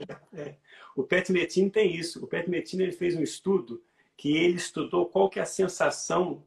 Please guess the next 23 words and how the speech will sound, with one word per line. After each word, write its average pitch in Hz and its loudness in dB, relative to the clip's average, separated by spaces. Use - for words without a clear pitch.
que 147 -4
cada 185 0
nota 143 -2
gera 143 0
em 156 -2
cada 165 2
acorde. 127 2
Então, 160 -6
ele 160 -6
pegou, 151 -2
às 131 0
vezes, 135 -4
um 139 0
acorde 123 0
menor 120 0
e 131 2
ele 151 0
foi 180 -2
dando 175 2
as 175 -2
tensões 139 -2
ali, 156 0
ó, 127 0